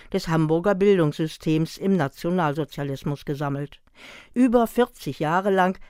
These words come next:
hat er in Entnazifizierungsprotokollen, Lehrerzeitschriften, in Archiven und Personalakten gestöbert.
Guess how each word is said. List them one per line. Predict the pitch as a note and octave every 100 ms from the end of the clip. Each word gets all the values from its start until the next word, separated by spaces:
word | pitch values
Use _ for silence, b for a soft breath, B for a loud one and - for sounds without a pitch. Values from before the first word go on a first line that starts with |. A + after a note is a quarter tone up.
| b
hat | G3+ -
er | G#3 F3
in | C#3 -
Entnazifizierungsprotokollen, | F3 - E3+ - E3 D3+ - - G3+ F3 - - E3 E3 - D#3 D#3 D#3+
Lehrerzeitschriften, | E3+ G#3 F#3+ F3 F3+ D#3 - D#3+ - - D#3+ b b b
in | A3+
Archiven | F3+ F#3 - A3+ F#3 E3+ F3 b
und | F#3 D#3 -
Personalakten | F3 F3 G#3+ F3+ C#3+ - - - D3
gestöbert. | D3 - D3 C3 B2+ -